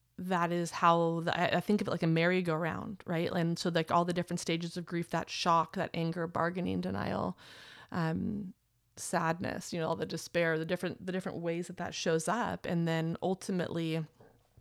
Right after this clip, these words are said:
you know, you're supposed to hit acceptance. And, and I think, again, like, beyond acceptance really is presence. And that's just a merry-go-round, though. It just kinda keeps going. So there's been times, like, obviously, I,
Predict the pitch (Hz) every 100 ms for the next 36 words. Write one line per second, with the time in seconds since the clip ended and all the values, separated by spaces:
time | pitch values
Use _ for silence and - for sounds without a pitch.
0 | _ - - - - - _ - 170 156
1 | 175 - 190 180 170 170 - - 185 -
2 | 170 180 - 165 160 - - - - -
3 | - - - _ _ _ _ - 208 220
4 | 247 220 - 196 254 226 180 196 196 208
5 | - 254 190 - 190 185 180 - 196 185
6 | 170 - - - _ _ _ _ _ _
7 | _ _ _ _ _ _ _ - _ -
8 | 190 185 185 - 208 196 180 185 214 165
9 | 151 151 156 165 170 - 180 180 175 175
10 | 165 175 - - - _ _ - - 196
11 | 196 190 208 196 - 180 185 202 190 -
12 | 190 208 208 196